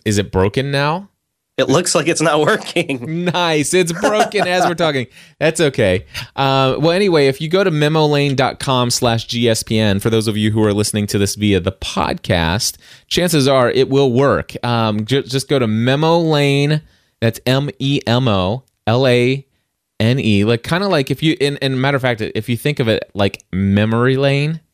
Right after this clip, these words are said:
Speaker 1: that's exactly what this is all about. Slash G S P N. So go to memolane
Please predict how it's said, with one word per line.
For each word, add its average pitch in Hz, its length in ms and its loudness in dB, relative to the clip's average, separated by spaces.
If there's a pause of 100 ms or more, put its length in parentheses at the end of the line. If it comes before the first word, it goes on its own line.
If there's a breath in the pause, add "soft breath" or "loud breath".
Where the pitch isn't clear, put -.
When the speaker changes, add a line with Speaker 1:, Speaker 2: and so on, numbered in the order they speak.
(380 soft breath)
Speaker 1:
that's 131 200 0
exactly 131 420 -2
what 120 140 0
this 113 160 0
is 107 120 0
all 101 180 2
about. 95 380 0 (280 soft breath)
Slash 160 600 0
G 139 300 -2
S 123 140 -2
P 131 140 -6
N. 98 120 -4
So 113 120 -4
go 117 160 0
to 113 60 0
memolane 120 920 0